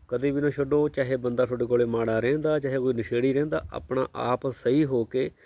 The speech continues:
ਤੁਸੀਂ ਆਪਣੀ ਜ਼ਿੰਦਗੀ ਗੁਜ਼ਾਰੋ। ਥੋੜ੍ਹਾ ਬਹੁਤਾ ਸਮਾਂ ਕੱਢੋ, ਦੁਨੀਆ ਬਹੁਤ ਵੱਡੀ ਹੈ, ਇਟਲੀ ਬਹੁਤ ਵੱਡੀ ਹੈ, ਤੁਸੀਂ ਕਿਤੇ ਵੀ ਕੰਮ ਬਾਅਦ 'ਚ ਕਰ ਸਕਦੇ ਹੋ, ਪਰ ਨਵੇਂ ਆ ਕੇ ਤੁਸੀਂ ਕਦੇ ਵੀ ਕਿਸੇ ਬੰਦੇ ਨਾਲ ਵਿਗਾੜੋ ਨਾ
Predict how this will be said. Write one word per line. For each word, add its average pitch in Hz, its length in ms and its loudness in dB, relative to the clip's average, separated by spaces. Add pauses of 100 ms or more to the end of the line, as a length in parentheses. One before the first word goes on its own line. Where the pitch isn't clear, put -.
(320)
ਤੁਸੀਂ 127 220 2
ਆਪਣੀ 127 220 2
ਜ਼ਿੰਦਗੀ 120 320 0
ਗੁਜ਼ਾਰੋ। 113 340 4
ਥੋੜ੍ਹਾ 131 280 0
ਬਹੁਤਾ 131 180 0
ਸਮਾਂ 120 280 -4
ਕੱਢੋ, 139 280 0
ਦੁਨੀਆ 127 420 0
ਬਹੁਤ 127 320 2
ਵੱਡੀ 139 300 -2
ਹੈ, 147 60 2
ਇਟਲੀ 120 340 -2
ਬਹੁਤ 143 220 0
ਵੱਡੀ 139 280 2
ਹੈ, 143 40 4
ਤੁਸੀਂ 131 240 -4
ਕਿਤੇ 143 220 -4
ਵੀ 156 100 0
ਕੰਮ 127 240 -4
ਬਾਅਦ 127 180 2
'ਚ 139 60 -12
ਕਰ 120 160 0
ਸਕਦੇ 117 260 -2
ਹੋ, 151 60 2
ਪਰ 160 120 2
ਨਵੇਂ 139 340 4
ਆ 165 140 2
ਕੇ 151 140 0
ਤੁਸੀਂ 147 240 -6
ਕਦੇ 147 200 2
ਵੀ 156 100 0
ਕਿਸੇ 139 220 0
ਬੰਦੇ 127 220 0
ਨਾਲ 143 140 2
ਵਿਗਾੜੋ 120 400 4
ਨਾ 104 160 -6